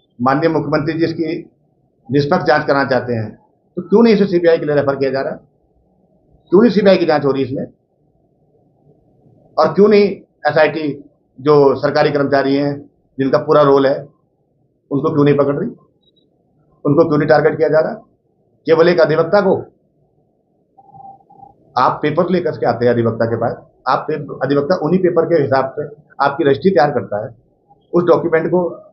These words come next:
registrar साहब के पास पेश करता है, registrar साहब उस paper को check करते हैं।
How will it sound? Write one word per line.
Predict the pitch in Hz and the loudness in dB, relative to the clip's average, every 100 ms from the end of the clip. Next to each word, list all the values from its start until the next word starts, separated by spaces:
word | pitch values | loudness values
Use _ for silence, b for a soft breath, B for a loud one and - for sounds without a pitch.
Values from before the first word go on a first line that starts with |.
| _ _ _ 131 | _ _ _ -2
registrar | 135 - 170 | 0 0 0
साहब | 175 151 | 0 -2
के | 170 | -2
पास | 156 151 | -2 -2
पेश | 151 143 | -6 -8
करता | 127 120 | -6 -4
है, | 139 196 - - _ - - - 117 | -4 -6 -16 -20 _ -18 -14 -8 0
registrar | 151 156 170 | 0 2 0
साहब | 170 175 | 0 -2
उस | 175 | -2
paper | 170 170 | -4 -2
को | 185 | -2
check | 190 175 | 0 0
करते | 185 - 160 | 0 -2 -2
हैं। | 110 | -2